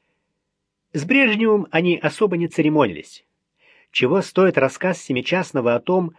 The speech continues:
как примерно через полгода после ухода Хрущева в отставку Владимир Ефимович пришел к Леониду Ильичу с жестким, необычным предложением пореже ездить на охоту и сообщать об этом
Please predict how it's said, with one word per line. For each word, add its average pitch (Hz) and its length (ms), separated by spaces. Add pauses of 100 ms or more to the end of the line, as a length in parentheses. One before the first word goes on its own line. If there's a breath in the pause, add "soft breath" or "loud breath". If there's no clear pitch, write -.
(300 soft breath)
как 135 200
примерно 175 420
через 175 320
полгода 165 800
после 120 420
ухода 123 420
Хрущева 117 640
в 92 80
отставку - 680 (380 loud breath)
Владимир 185 420
Ефимович 120 720 (240)
пришел 196 460
к - 120
Леониду 165 440
Ильичу 156 640
с 98 60
жестким, 143 840 (220 soft breath)
необычным 175 680
предложением 113 720 (340)
пореже 220 600
ездить 139 640
на 147 160
охоту 107 540 (200 soft breath)
и 220 120
сообщать 202 760
об 156 160
этом 123 300